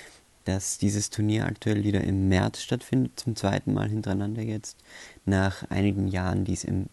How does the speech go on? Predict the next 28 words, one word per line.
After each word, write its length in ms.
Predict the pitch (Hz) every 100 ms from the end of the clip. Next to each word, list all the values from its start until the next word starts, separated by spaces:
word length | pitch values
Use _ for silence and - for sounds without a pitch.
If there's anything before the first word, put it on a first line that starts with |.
| -
Mai 420 | 98 98 104 113
stattgefunden 640 | - 117 - 113 113 104 104
hat, 160 | 101
ist 160 | 101 -
das 140 | 101
natürlich 320 | 101 95 95
eine 180 | - 95 90 - - - -
Veränderung, 640 | - 98 110 117 104 101
die 120 | 98
sich 260 | 92 87 -
auch 180 | 87 -
sehr 260 | - 98
stark 320 | 92 98 90
auf 100 | -
den 160 | - 98
Platz 300 | 92 95 -
auswirkt. 500 | - 95 - - -
Das 160 | - -
merkt 320 | 101 - -
man. 180 | 147 160 - - - - -
Ähm, 360 | - 101 98 101 -
die 80 | 101
stärkste 540 | - 104 107 - 110
Veränderung 480 | - - 101 98 95
ist 160 | 92
mit 100 | 95
Sicherheit, 500 | 95 98 95 98 92 - - - - _ -
ähm, 220 | 98